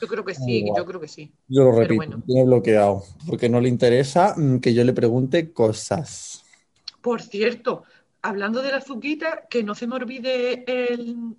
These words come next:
Speaker 1: el Rivers. Mira que de hablar. Bueno, él a lo mejor no, pero los de su movimiento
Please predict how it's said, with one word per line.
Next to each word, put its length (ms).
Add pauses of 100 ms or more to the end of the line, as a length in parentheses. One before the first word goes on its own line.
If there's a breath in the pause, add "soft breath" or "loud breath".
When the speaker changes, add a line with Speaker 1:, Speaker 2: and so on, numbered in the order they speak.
(120)
Speaker 1:
el 180
Rivers. 560 (480)
Mira 300
que 100
de 120
hablar. 400 (640)
Bueno, 280
él 180
a 60
lo 120
mejor 220
no, 160
pero 200
los 160
de 100
su 200
movimiento 760